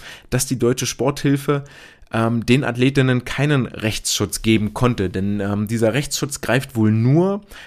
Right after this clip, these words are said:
wenn die Athletin selbst beklagt wird, also selber mit einer Klage konfrontiert wird und nicht, wenn sie selber aktiv werden möchte. Ähm, ich meine auch irgendwo gelesen zu haben, dass es erschwerend hinzukam, dass die,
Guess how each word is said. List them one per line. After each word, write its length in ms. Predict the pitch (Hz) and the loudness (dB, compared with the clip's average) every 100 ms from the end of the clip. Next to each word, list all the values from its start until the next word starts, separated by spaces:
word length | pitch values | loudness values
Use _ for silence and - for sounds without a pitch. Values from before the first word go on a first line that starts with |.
| - | -2
wenn 260 | 107 139 151 | 4 4 4
die 140 | 143 | 2
Athletin 480 | 113 113 123 123 101 | 0 -2 -2 -2 0
selbst 360 | 107 131 - | 2 2 -2
beklagt 520 | 107 - - 107 120 95 | -8 -8 -4 -4 -4 -6
wird, 120 | - | -6
also 240 | 95 98 | -4 -4
selber 540 | 90 107 131 113 85 90 | 2 4 6 4 0 -4
mit 300 | 95 - 92 | -8 -6 -4
einer 420 | 104 98 92 90 - _ _ | -2 -2 -4 -6 -12 _ _
Klage 360 | 113 104 104 98 | -2 0 -2 -2
konfrontiert 680 | 117 104 104 95 131 - | -4 -2 -2 2 2 2
wird 140 | 98 92 | -2 -6
und 120 | 90 | -4
nicht, 220 | 120 - | -4 -2
wenn 140 | 104 98 | -4 -2
sie 100 | 95 | -2
selber 540 | 104 113 127 127 127 - - - | 0 0 2 -2 -4 -12 -20 -12
aktiv 560 | - - - 143 139 | -10 -8 -2 0 0
werden 260 | 98 90 92 | -2 -2 -4
möchte. 360 | 92 - 92 90 - - - - | -6 -6 -10 -10 -16 -20 -20 -12
Ähm, 320 | - 104 110 - | -2 -2 -2 -4
ich 160 | 95 | -4
meine 380 | 107 113 143 113 | 0 2 0 0
auch 180 | 123 - | -2 -2
irgendwo 380 | 120 135 120 110 | 0 2 2 0
gelesen 340 | 110 120 117 | 0 0 -2
zu 260 | - 101 110 | -6 -6 -2
haben, 300 | 117 135 120 | 0 0 -2
dass 140 | 120 | -6
es 100 | 113 | -8
erschwerend 540 | - - 107 120 139 | -8 -6 0 0 0
hinzukam, 500 | 135 123 120 127 120 | -4 -6 -4 -2 -2
dass 240 | 113 107 - | -2 -6 -6
die, 360 | 107 101 101 | -4 -4 -4